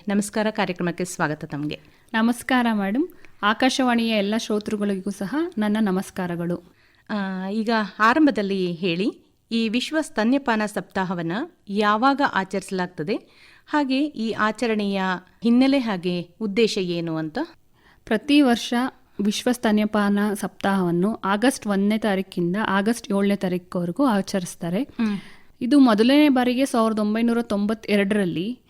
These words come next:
Speaker 2: ವಿಶ್ವ ಆರೋಗ್ಯ ಸಂಸ್ಥೆ ಮತ್ತೆ ಯುನಿಸೆಫ್ ಮತ್ತು ಕೆಲವು ಅಂತಾರಾಷ್ಟ್ರೀಯ ಸಂಸ್ಥೆಗಳು ತಾಯಿಯ ಎದೆ ಹಾಲಿನ ಮಹತ್ವವನ್ನು ಸಾರೋದಕ್ಕೋಸ್ಕರ ಇದನ್ನು ಆಚರಣೆ ಮಾಡ್ತಾರೆ.
Speaker 1: ಹ್ಮ್.
Speaker 2: ಈಗ ಪ್ರತಿ ವರ್ಷ ಸುಮಾರು ನೂರ ಇಪ್ಪತ್ತಕ್ಕೂ ಹೆಚ್ಚು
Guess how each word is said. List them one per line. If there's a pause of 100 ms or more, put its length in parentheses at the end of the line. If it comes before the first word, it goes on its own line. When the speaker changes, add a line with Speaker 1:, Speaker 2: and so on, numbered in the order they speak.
(160)
Speaker 2:
ವಿಶ್ವ
ಆರೋಗ್ಯ
ಸಂಸ್ಥೆ
ಮತ್ತೆ
ಯುನಿಸೆಫ್
ಮತ್ತು
ಕೆಲವು
ಅಂತಾರಾಷ್ಟ್ರೀಯ
ಸಂಸ್ಥೆಗಳು (180)
ತಾಯಿಯ
ಎದೆ
ಹಾಲಿನ
ಮಹತ್ವವನ್ನು
ಸಾರೋದಕ್ಕೋಸ್ಕರ
ಇದನ್ನು
ಆಚರಣೆ
ಮಾಡ್ತಾರೆ.
Speaker 1:
ಹ್ಮ್. (120)
Speaker 2:
ಈಗ
ಪ್ರತಿ
ವರ್ಷ
ಸುಮಾರು
ನೂರ
ಇಪ್ಪತ್ತಕ್ಕೂ
ಹೆಚ್ಚು